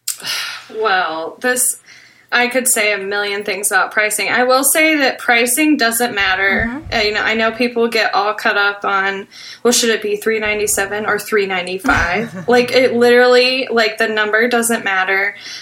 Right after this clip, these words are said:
Speaker 1: Um, it could be expensive. It could be cheap. I will say that it was definitely a ploy on our part to make it a cheap program. And I don't say cheap as in not quality. I say cheap as in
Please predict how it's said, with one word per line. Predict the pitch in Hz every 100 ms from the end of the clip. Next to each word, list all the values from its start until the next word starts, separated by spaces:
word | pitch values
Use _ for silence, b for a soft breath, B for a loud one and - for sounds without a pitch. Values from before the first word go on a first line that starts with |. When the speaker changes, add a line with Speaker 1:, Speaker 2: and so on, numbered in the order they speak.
| -
Speaker 1:
Um, | 214 214 202 190 -
it | 247 247
could | 240
be | 262
expensive. | 254 254 233 220 - 220 208
It | 214
could | 233
be | 226 220
cheap. | - 208 196 196 - B B -
I | 254
will | 262 269 285
say | 311 - 262 262
that | 247
it | 233
was | 240 240 -
definitely | - 226 226 254 240 226 233 226 214
a | 220
ploy | - - 208 202 208 -
on | 214 202
our | 202 208
part | 208 196 233 -
to | -
make | 208 202 -
it | 196 190 -
a | 220 220
cheap | - - 202 190
program. | - - 196 196 214 240 247
And | 220 202 - B B B -
I | 240
don't | 262 262
say | 240 226
cheap | - 233 226
as | 214 202
in | 202 208
not | 196 -
quality. | - 214 214 208 196
I | 190 202
say | - 208 196
cheap | - 214 202
as | 202 196
in | 196 196 202